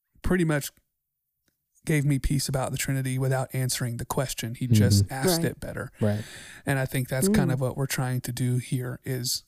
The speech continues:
Speaker 1: help set up the question so that you can listen to this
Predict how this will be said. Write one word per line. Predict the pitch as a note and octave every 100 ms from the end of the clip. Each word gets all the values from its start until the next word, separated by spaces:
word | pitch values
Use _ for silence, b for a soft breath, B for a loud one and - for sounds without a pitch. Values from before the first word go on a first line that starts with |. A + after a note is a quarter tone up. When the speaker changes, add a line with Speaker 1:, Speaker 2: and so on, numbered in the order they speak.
| -
Speaker 1:
help | C#3 A#2 -
set | - B2+ B2+
up | A2+ - - -
the | -
question | - C3+ - D3 D#3+ b b b b b b
so | - E3+ D3+
that | D3+ D3 - _ _ -
you | C#3+ D3+
can | D3+ C3+
listen | C3+ - C3
to | B2
this | C3 C3